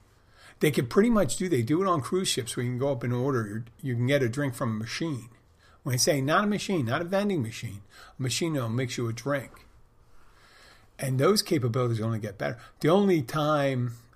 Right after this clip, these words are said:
I see them as being insufficient is having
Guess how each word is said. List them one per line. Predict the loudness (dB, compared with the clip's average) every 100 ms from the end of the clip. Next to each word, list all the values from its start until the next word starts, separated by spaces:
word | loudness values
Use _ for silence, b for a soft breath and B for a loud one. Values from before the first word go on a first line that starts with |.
| _
I | -2 0
see | 0 -2 -2
them | -4 -6 -8 -10 -12 -14 _ _ _ _ b b b b _ -8
as | -6 -6
being | -4 -4 -2 -4 -6 -10 _ _ _ _ -6
insufficient | -2 0 -2 -2 -2 -2 -6 -8 -12 b b _ _
is | -6 -4 -4 -8 _
having | -8 -4 -4 -6